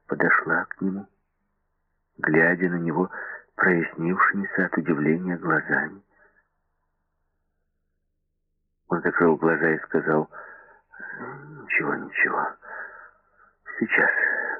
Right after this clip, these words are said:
пройдёт, пройдёт. У меня, наверное, был лёгкий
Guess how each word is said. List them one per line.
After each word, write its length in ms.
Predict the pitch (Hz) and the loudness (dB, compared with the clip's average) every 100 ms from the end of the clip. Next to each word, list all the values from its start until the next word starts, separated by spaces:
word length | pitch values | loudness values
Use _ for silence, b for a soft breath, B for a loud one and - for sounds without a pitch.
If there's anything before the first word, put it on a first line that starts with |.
| - - | -10 -2
пройдёт, 580 | - - - - - | -2 0 -4 -8 -10
пройдёт. 420 | - - - - - _ b b b b b b b _ _ _ _ _ _ _ - | -4 -4 -2 -6 -12 _ b b b b b b b _ _ _ _ _ _ _ -8
У 100 | 110 | 0
меня, 280 | 120 104 82 | 2 4 4
наверное, 440 | 78 78 71 78 - | 2 2 0 -2 -2
был 260 | 76 - | -4 -4
лёгкий 600 | - 76 - - 62 57 | -2 -2 -2 0 0 2